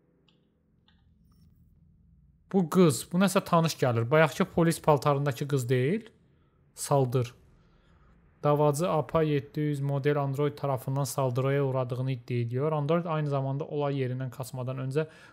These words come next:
bir qaç odayı tahrip etmiş. Tahrip etmək nə deməkdir, bilmirəm.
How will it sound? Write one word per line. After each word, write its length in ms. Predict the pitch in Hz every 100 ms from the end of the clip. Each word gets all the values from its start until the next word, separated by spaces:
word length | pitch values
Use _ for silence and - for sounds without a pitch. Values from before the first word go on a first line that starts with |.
| _
bir 160 | 143 131
qaç 200 | 151 -
odayı 340 | 139 131 139
tahrip 500 | - 127 - 123 120
etmiş. 320 | 110 - 107 -
Tahrip 460 | 135 113 143 151
etmək 400 | 135 - 143 127
nə 100 | 131
deməkdir, 360 | 123 123 120 120
bilmirəm. 440 | 123 135 160 131